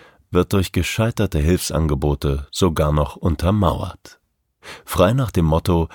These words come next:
dass sich selbst die Profis die Zähne ausgebissen haben, weil die Eltern die Ratschläge nicht oder nicht gut genug umgesetzt haben. Dann ist doch alles klar, nicht wahr? Eltern müssen nur ihr Erziehungsverhalten verändern.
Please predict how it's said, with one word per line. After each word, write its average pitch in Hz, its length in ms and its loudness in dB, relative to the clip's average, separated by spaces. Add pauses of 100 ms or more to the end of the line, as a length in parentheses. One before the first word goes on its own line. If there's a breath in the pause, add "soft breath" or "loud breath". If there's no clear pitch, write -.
(380 loud breath)
dass 90 160 -2
sich 98 160 -2
selbst - 360 -2
die 85 80 2
Profis - 760 -2
die - 160 -6
Zähne 82 500 0
ausgebissen 71 680 -2
haben, 78 340 2 (380 loud breath)
weil 92 200 4
die 95 160 2
Eltern 92 520 2
die 127 100 -4
Ratschläge 76 720 0
nicht 82 480 0 (260 loud breath)
oder 113 200 2
nicht 117 320 -2
gut 139 240 2
genug 85 560 2 (100)
umgesetzt - 720 -2
haben. 82 400 -6 (640)
Dann - 160 0
ist - 180 -4
doch - 140 -4
alles 69 260 -2
klar, 131 320 2
nicht 80 220 0
wahr? 131 320 2 (580 loud breath)
Eltern 123 680 4
müssen 71 460 2
nur 135 260 2
ihr 95 180 4
Erziehungsverhalten 76 1200 0
verändern. - 680 -2